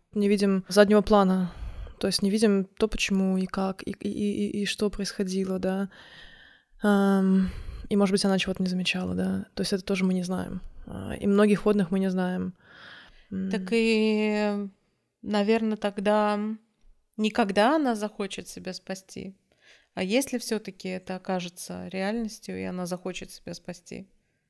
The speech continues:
Speaker 1: Ну, тогда, м, я сделаю всё возможное, чтобы быть, э, ну вот, её опорой в этот момент. И, допустим, предложить того, что там, что ей может не хватать, там, крыши над головой, допустим, там, базово какие-то там, не знаю,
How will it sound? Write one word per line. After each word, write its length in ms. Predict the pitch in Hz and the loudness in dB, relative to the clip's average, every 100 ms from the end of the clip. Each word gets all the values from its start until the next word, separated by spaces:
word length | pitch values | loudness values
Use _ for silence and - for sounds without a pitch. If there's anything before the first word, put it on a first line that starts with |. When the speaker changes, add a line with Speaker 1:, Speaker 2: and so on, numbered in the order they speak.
| - | -8
Speaker 1:
Ну, 140 | 202 196 | -4 -2
тогда, 460 | 202 196 202 214 | 0 4 4 4
м, 400 | 202 190 - - - | 2 -2 -8 -16 -14
я 540 | - 190 190 190 190 185 | -10 -2 0 0 0 -4
сделаю 340 | 180 190 190 180 | -4 -2 -2 -2
всё 140 | 185 | -4
возможное, 360 | 185 190 196 190 | -4 -4 -4 -6
чтобы 380 | - 185 185 185 | -6 -6 -4 -4
быть, 380 | 185 185 - 196 | -6 -4 -6 -4
э, 320 | 185 190 196 190 _ - | -6 -6 -8 -14 _ -8
ну 140 | 185 | -6
вот, 220 | 185 - - | -8 -12 -6
её 180 | 190 185 | -2 -2
опорой 320 | - 185 - | 0 -2 -2
в 40 | |
этот 140 | 208 - | -8 -10
момент. 380 | - 208 196 - _ _ - - | -8 -8 -10 -16 _ _ -16 -6
И, 320 | 190 190 185 | -2 -2 -2
допустим, 380 | - - 185 - | -4 -4 -4 -6
предложить 420 | - 185 180 185 | -6 -4 -4 -6
того, 380 | - 175 180 185 | -6 -6 -4 -4
что 600 | - - 180 175 175 180 180 | -6 -8 -6 -6 -4 -6 -8
там, 260 | 185 190 - | -12 -12 -12
что 200 | - - | -6 -2
ей 60 | 185 | -2
может 160 | 175 | -2
не 40 | - | -4
хватать, 200 | 185 180 | -6 -4
там, 120 | 180 | -6
крыши 260 | - 185 185 | -4 -4 -4
над 100 | 180 | -4
головой, 340 | 185 196 247 | 0 4 6
допустим, 480 | 214 - 175 - 175 | 4 0 -4 -4 -6
там, 220 | 180 175 | -4 -4
базово 340 | 180 180 175 170 | -4 -4 -6 -8
какие-то 280 | - 180 | -10 -8
там, 160 | 175 175 | -6 -4
не 80 | 175 | -4
знаю, 320 | 175 175 | -2 -4